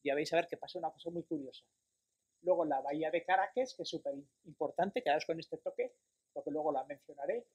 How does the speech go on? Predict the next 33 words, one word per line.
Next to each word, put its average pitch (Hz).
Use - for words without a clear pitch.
Luego 165
pasan 170
a 143
Charopotó, 160
y 147
ya 147
es 143
un 151
pueblo 170
donde 135
encuentran, 151
y 180
hasta -
aquí, 254
digamos, 170
hay 185
zona 185
donde 143
no 170
hay 175
indios 180
cristianizados, 208
en 165
Charopoto 160
ya 160
sí, 240
Puerto -
Viejo 196
y 135
Manta, 120
el 113
destino 139
Manta, 104